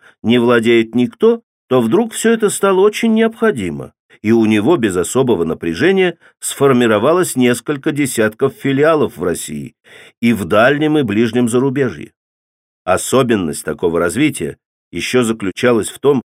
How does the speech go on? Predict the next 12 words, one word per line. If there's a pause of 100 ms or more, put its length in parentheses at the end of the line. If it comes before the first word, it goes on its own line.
(140)
что
он
сам
никому
предложения
не
делал. (380)
Делали
предложение
ему, (120)
а
он,